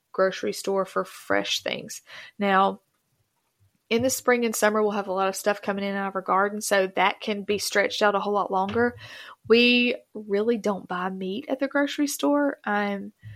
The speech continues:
very lucky to have a husband and son who hunt and fish a lot, so our freezer is stocked.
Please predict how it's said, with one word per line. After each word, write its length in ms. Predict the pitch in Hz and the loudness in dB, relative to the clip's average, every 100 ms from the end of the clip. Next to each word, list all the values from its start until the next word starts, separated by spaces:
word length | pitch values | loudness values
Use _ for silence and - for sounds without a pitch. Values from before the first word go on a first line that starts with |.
| - - _ - | -20 -20 _ 0
very 480 | 196 277 277 262 254 | 10 12 12 8 4
lucky 420 | 220 214 214 220 | 2 2 2 -4
to 120 | 220 | -2
have 440 | 208 202 202 196 - | 0 2 2 0 -6
a 60 | 190 | -10
husband 480 | - 190 - 202 202 | -6 -6 -4 -4 -4
and 120 | 190 | -6
son 360 | - 196 196 190 | -4 -2 -2 -4
who 320 | 208 202 185 - - | -2 -2 -2 -10 -14
hunt 300 | - 202 - | -6 -6 -6
and 120 | 190 | -6
fish 440 | 202 190 - - - | -4 -4 -4 -8 -8
a 60 | 185 | -12
lot, 260 | 180 196 - | -10 -10 -12
so 240 | - 196 202 | -4 -2 2
our 180 | 190 | 2
freezer 400 | 208 247 240 220 | 2 2 2 0
is 240 | 196 202 196 | 0 -2 -6
stocked. 840 | - - - 185 175 - - - | -8 -10 -2 2 2 0 -10 -20